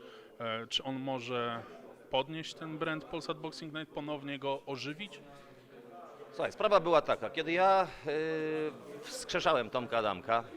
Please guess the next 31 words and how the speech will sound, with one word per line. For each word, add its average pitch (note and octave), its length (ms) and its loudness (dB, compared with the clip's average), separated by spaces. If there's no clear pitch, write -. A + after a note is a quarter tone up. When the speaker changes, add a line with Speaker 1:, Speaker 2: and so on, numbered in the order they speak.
Speaker 2:
niejako, B2+ 460 0
to B2 100 -4
pamiętasz, C3 420 0
przy - 160 -8
pierwszej D3+ 360 -2
walce C#3 320 -2
z - 80 -12
Salomonem C3+ 500 -4
Haumono C3+ 600 -2
było D3 160 0
takie C#3 240 -6
kiwanie C3 500 -4
głową, C#3 420 0
nie B2 160 -6
do A#2 140 -4
końca B2+ 400 -4
wiara, B2+ 280 2
czy - 120 -10
to - 120 -6
się A#2 160 -6
uda B2 200 -2
coś A#2+ 220 -8
z - 40 -14
tego A2 200 -4
jeszcze G#2+ 480 -2
zrobić. G2 520 0
Przede F3 200 -4
wszystkim E3+ 340 -6
trzeba D3 200 2
powiedzieć B2 460 -4
tak, D2+ 220 -2